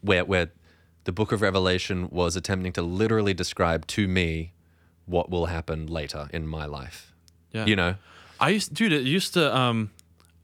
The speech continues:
Speaker 2: oh, I wish I could remember the name. There was a guest that was on, uh, The Bible for Normal People
Speaker 1: Hmm.
Speaker 2: who, uh,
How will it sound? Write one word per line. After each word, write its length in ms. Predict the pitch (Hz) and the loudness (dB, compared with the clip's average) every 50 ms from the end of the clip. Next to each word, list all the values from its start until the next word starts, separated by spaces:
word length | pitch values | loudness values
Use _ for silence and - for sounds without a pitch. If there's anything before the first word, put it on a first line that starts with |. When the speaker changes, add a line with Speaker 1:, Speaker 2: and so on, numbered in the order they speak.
| _ - | _ -10
Speaker 2:
oh, 60 | 151 | -8
I 140 | 151 151 143 | -6 -6 -4
wish 220 | 135 123 151 - 143 | -4 -4 -4 -4 -6
I 40 | |
could 120 | 123 - 123 | -4 -2 -2
remember 200 | 113 110 110 107 | 0 0 0 0
the 60 | 104 | 0
name. 360 | 104 101 101 107 107 104 95 - _ _ - _ _ _ _ - | 0 0 0 0 0 -2 -4 -6 _ _ -20 _ _ _ _ -2
There 100 | 117 113 | -2 0
was 80 | 110 | 0
a 80 | 113 110 | 0 2
guest 340 | 107 113 113 113 - - - | 2 2 0 0 -2 -2 -2
that 140 | 113 - | -2 0
was 140 | - 110 101 | 0 0 0
on, 460 | 110 104 101 98 98 98 98 98 95 - _ - - - - - _ _ _ _ _ - - | 2 2 2 2 0 0 0 -2 -4 -6 _ -20 -20 -20 -20 -20 _ _ _ _ _ -18 -12
uh, 280 | - 107 104 101 101 | -10 -8 -8 -8 -8
The 100 | 101 110 | -8 -2
Bible 320 | 107 107 101 104 104 104 98 | 0 0 2 2 2 0 -2
for 140 | - - | -4 -6
Normal 360 | 107 101 98 101 101 101 98 95 | -4 -2 -2 -2 -2 -2 -4 -4
People 540 | - 104 98 92 - 98 95 95 98 95 _ - - - | -4 -6 -6 -2 -2 0 0 0 -2 -4 _ -20 -12 -4
Speaker 1:
Hmm. 240 | - 98 85 85 82 85 90 - | -4 -2 -2 -2 -4 -6 -10 -8
Speaker 2:
who, 540 | - 107 101 101 98 98 98 95 95 95 95 _ _ _ _ _ _ _ _ _ _ _ _ _ _ _ _ _ | -4 -4 -2 -2 -2 -2 -2 -2 -2 -4 -6 _ _ _ _ _ _ _ _ _ _ _ _ _ _ _ _ _
uh, 400 | - 117 104 98 95 95 95 98 | -2 -2 0 0 0 0 -2 -4